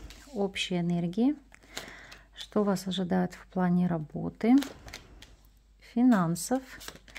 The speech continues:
здоровья, вопросы личной жизни и рекомендации от карт.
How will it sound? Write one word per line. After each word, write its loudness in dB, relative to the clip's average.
здоровья, 0
вопросы -2
личной 0
жизни -2
и -2
рекомендации 0
от -6
карт. -12